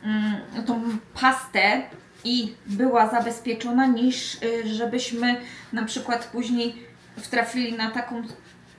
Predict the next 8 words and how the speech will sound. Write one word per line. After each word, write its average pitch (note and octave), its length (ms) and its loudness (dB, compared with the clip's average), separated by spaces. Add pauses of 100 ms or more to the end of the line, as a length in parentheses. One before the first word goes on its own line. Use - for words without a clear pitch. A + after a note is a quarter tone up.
(180)
skórzaną A#3+ 600 0
kurtkę, - 400 -6
która A#3+ 320 0
już A#3 140 -2 (640)
podczas A3+ 540 -4
zimy A#3+ 320 2
i A3+ 120 -2
nieużywania A#3 840 0